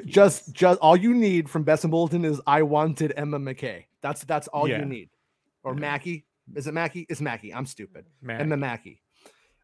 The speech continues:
Speaker 1: Um, that, that's, that,
Speaker 2: Well,
Speaker 1: that's it. That, that's, that's what he
Speaker 2: everywhere in the
Speaker 1: wants.
Speaker 2: world but America, it's Mackey. But here they pronounce it McKay 'cause that's what we
Speaker 1: McKay.
Speaker 2: do. <laughs> Yeah, that's what we do.
Speaker 1: Ma-, okay. Uh, yeah.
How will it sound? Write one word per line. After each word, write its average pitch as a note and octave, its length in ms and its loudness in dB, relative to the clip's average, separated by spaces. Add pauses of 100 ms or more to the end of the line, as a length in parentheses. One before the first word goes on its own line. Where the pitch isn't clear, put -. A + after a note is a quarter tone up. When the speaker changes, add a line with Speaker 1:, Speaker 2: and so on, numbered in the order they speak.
Speaker 1:
Um, C3+ 400 0 (200)
that, C#3 180 -6
that's, C#3+ 240 -2 (100)
that, C#3 180 -2
Speaker 2:
Well, D3+ 140 4
Speaker 1:
that's C3+ 220 -6
it. - 200 -16 (220)
That, C3+ 180 -8
that's, C#3 280 -6
that's - 160 2
what G#3 80 6
he A#3+ 100 0
Speaker 2:
everywhere B3+ 240 6
in A#3 60 0
the G#3 80 4
Speaker 1:
wants. G3 60 4
Speaker 2:
world F#3 260 4
but D#3+ 160 6
America, C#3+ 500 0
it's A#2+ 180 -8
Mackey. A#2+ 460 -6
But C3+ 140 -12
here D3+ 320 -4
they B2 120 -4
pronounce A2+ 520 -12
it A#2 100 -18
McKay A#2+ 460 -10 (240)
'cause - 260 -20
that's - 40 -20
what - 100 -8
we E3 100 -2
Speaker 1:
McKay. - 420 -4
Speaker 2:
do. C3 120 -20 (500)
<laughs> G#3 80 0
Yeah, - 640 -10 (200)
that's - 200 -14
what - 140 -14
we C#3 140 -10
do. C3 240 -14
Speaker 1:
Ma-, C#3 340 -4
okay. A#2 680 -6 (500)
Uh, B2+ 520 -6
yeah. A#2 500 -8